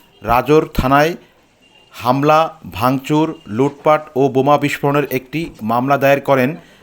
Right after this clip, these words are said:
রাজৌর উপজেলার ইসুফপুর ইউনিয়নের পাঠানকান্দি গ্রামের শাহ আলম শেখ ওরফে কুব্বাস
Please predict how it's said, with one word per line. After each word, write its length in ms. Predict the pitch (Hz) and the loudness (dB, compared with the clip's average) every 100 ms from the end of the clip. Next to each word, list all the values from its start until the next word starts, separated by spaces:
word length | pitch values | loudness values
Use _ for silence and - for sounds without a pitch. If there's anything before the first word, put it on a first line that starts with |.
| _ | _
রাজৌর 440 | - 117 123 156 156 | -2 0 2 0 0
উপজেলার 640 | 139 147 139 151 151 147 - | -4 -2 2 4 2 0 -4
ইসুফপুর 520 | 139 165 - 165 156 | -2 -2 -2 -4 -4
ইউনিয়নের 500 | 135 143 147 135 135 | -2 0 2 2 -2
পাঠানকান্দি 680 | - 127 131 139 143 151 147 | -2 -4 -2 -4 -4 -4 -4
গ্রামের 380 | 127 139 135 135 156 - _ _ - | -2 0 2 0 -4 -18 _ _ -6
শাহ 240 | - 139 147 | -2 0 0
আলম 340 | 139 147 156 | 2 2 0
শেখ 360 | - 156 156 127 | 0 -2 -2 -2
ওরফে 340 | 135 139 165 | -2 0 -4
কুব্বাস 360 | 165 135 127 | -4 -4 -2